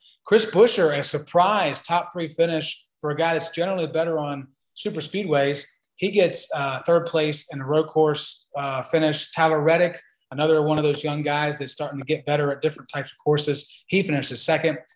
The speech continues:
And then Kyle Larson wins for, I think, the seventh time, uh, this season,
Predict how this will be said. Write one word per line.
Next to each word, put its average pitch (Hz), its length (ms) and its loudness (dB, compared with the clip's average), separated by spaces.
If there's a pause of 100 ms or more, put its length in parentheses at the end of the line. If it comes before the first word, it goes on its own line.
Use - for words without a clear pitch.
(120)
And 120 100 -12
then 117 80 -12
Kyle 147 240 2
Larson 139 420 0
wins 139 280 -2
for, 127 160 -10
I 117 80 -8 (200)
think, 175 320 0
the - 80 -10
seventh 160 600 -2
time, 165 420 -2 (280)
uh, 131 340 -2
this 151 240 0
season, 151 480 -2